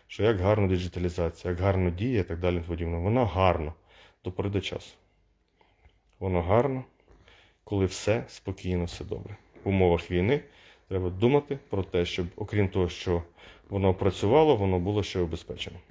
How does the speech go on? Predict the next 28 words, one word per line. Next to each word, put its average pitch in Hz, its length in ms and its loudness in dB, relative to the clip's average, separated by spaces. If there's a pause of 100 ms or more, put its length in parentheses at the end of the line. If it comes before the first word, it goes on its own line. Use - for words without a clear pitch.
(640)
Гарного 120 300 6
дня, 143 240 4
друзі, 131 320 2
колеги. 110 560 2 (100)
Цікаво 95 520 2
почути 95 440 -6
вашу 87 340 0
думку. 135 440 -2 (600)
Е, 101 500 2
але 117 200 6
якщо 127 360 2
ви 113 400 6
критикуєте, 123 760 -2
то 98 240 -2
одразу 139 260 2
щось 98 220 -6
пропонуйте. 85 720 -6 (720)
Е, 98 260 -4
і 185 280 -2
бажано 98 500 6
з 82 40 2
аргументами. 78 600 -4 (720)
Доброго 104 260 0
вечора, 131 360 2 (420)
бережіть 101 360 2
себе, 120 380 4 (120)
миру 113 280 2
нам. 107 240 2